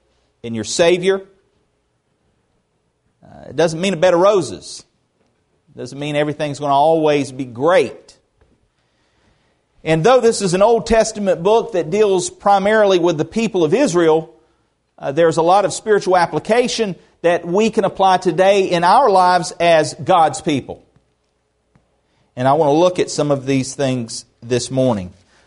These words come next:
Look in, uh, the book of Judges, and let's begin our reading in chapter one, verse one. Now after the death of Joshua, it came to pass that the children of Israel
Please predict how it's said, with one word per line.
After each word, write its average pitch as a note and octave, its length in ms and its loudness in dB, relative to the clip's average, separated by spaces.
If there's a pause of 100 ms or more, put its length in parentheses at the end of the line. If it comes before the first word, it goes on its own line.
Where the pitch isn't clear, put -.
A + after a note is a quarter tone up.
Look B3+ 220 0
in, A#3+ 180 2
uh, D#3+ 420 2
the D#3 100 -4
book A3+ 200 -2
of G#3+ 80 -4
Judges, D3+ 420 0
and D#3 500 -4
let's A#3+ 240 2
begin F#3+ 360 -2
our E3+ 120 4
reading F#3 500 0 (380)
in D3 340 -2
chapter F3 460 0
one, D#3 500 0 (520)
verse C#3+ 540 -2 (180)
one. A#2+ 420 -2 (2000)
Now F3+ 200 4
after A3 220 2
the E3 120 -2
death F3 340 2
of F3 140 -6
Joshua, B2 680 -2 (560)
it A2 160 -18
came E3+ 240 -6
to - 140 -14
pass A2+ 640 -10 (540)
that C#3+ 160 -6
the - 60 -10
children A3 420 0
of D#3+ 100 -4
Israel B2 640 -2